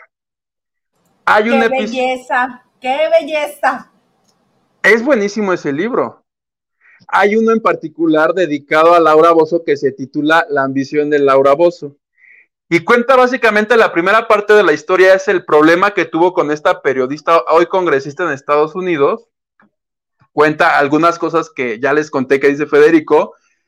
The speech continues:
Speaker 1: pero lo que me llama la atención es que dice que cuando Laura consiguió su contrato millonario en T V, en Televisa, estaba con los ejecutivos de la televisora en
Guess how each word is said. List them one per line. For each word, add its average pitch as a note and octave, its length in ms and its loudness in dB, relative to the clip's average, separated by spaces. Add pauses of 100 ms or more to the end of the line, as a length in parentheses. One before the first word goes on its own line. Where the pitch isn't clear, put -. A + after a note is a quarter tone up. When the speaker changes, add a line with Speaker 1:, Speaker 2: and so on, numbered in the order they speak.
(240)
Speaker 1:
pero G3 260 2
lo G#3 140 4
que G#3+ 100 2
me G#3+ 100 2
llama C4 220 2
la C#4 80 2
atención G3+ 480 -2
es G3 260 -4
que F3+ 380 -2
dice F3+ 400 -4
que F3 140 -2
cuando D#3 300 2
Laura A3+ 500 2
consiguió F#3 480 -8
su A#3+ 160 -16
contrato E3+ 460 -4
millonario D#3+ 380 -2
en F#3 100 -12
T E3 100 -4
V, E3 160 0
en C#3+ 300 -2
Televisa, E3+ 760 0 (720)
estaba G#3 580 0
con G#3 140 -2
los E3 160 -4
ejecutivos F3 580 -2
de G3 80 -4
la C#3 140 -2
televisora C3 560 -2
en F#3+ 120 -4